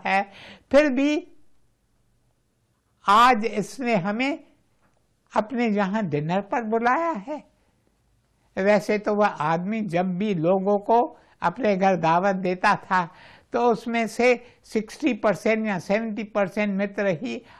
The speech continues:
आते थे, पर उस दिन सेंट परसेंट मित्र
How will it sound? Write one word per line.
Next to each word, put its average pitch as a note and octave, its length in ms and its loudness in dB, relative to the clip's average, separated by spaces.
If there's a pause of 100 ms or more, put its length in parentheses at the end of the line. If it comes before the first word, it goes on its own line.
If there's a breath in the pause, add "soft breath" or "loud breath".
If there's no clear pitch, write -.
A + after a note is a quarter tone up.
आते F3+ 340 -2 (120)
थे, E3+ 100 -4 (680 soft breath)
पर A3 140 2
उस G#3 420 -2
दिन A3 220 2
सेंट C4 460 -2
परसेंट G3 460 0
मित्र G3 360 -2